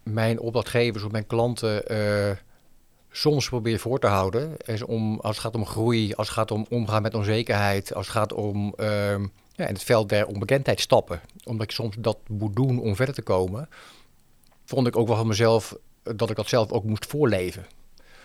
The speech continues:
Dus voor mij was dat niet zo'n vraag van, hoe, hoe manage ik mijn eigen onzekerheid?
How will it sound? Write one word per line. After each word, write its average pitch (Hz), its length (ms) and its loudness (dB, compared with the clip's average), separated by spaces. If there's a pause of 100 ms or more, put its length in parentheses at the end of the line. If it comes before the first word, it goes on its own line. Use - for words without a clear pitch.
(460)
Dus 113 220 -2
voor 117 140 0
mij 123 200 2
was 123 140 0
dat 127 160 -2
niet 135 260 2
zo'n 101 240 4
vraag 98 320 2
van, 104 320 2
hoe, 107 180 -2
hoe 110 160 2
manage 120 240 4
ik 107 100 -2
mijn 110 200 2
eigen 110 260 0
onzekerheid? 101 760 -2